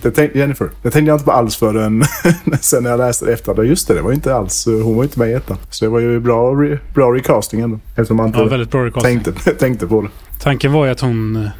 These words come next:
Speaker 2: eh, som spelade Jennifer i första filmen skulle
Speaker 1: Mm.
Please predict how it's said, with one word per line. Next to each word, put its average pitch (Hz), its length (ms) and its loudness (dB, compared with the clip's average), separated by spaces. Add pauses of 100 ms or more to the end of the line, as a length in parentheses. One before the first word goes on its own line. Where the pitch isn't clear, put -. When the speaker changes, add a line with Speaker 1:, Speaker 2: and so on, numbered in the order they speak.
(560)
Speaker 2:
eh, 120 140 2
som 117 180 0
spelade 113 360 2
Jennifer 117 340 0
i 104 60 -2
första - 280 -4
filmen 117 300 -2
skulle 110 440 0
Speaker 1:
Mm. 123 100 -6